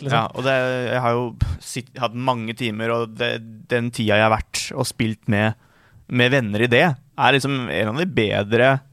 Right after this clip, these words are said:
Speaker 2: spillopplevelsene jeg har hatt med spill sammen,
Speaker 1: Mm.
Speaker 2: på den måten der.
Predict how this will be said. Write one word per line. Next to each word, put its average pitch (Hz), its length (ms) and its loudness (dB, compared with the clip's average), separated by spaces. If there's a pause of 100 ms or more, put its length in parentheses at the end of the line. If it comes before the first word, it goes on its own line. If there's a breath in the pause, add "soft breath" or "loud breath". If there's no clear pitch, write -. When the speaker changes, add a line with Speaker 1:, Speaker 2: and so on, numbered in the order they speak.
Speaker 2:
spillopplevelsene 107 760 -2
jeg - 20 2
har 110 120 2
hatt - 220 -10 (360)
med 175 220 -6
spill 113 400 -4 (760)
sammen, 113 720 -6
Speaker 1:
Mm. 135 360 -2
Speaker 2:
på 131 80 -2
den 131 100 2
måten 120 240 -2
der. 120 220 4